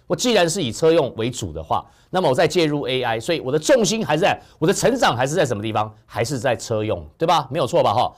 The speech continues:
所以你去看今年的八月，它的营收丢出来一看，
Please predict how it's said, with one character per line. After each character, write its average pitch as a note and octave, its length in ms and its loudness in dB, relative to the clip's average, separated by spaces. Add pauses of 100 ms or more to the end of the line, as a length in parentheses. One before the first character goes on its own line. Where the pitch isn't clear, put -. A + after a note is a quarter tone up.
(140)
所 - 140 0
以 E3 80 2
你 G#2+ 100 -2
去 D3+ 140 -2
看 C#3+ 300 -4 (260)
今 D#3+ 220 0
年 A#2+ 120 0
的 A2 60 -2
八 C3+ 380 4
月， A#2+ 200 -4
它 B2 120 -6
的 B2 80 -4
营 G#2+ 200 -4
收 A#2+ 200 -2
丢 A#2 180 -2
出 A#2 160 -6
来 G2 140 -2
一 F2+ 80 -12
看， A#2 280 -10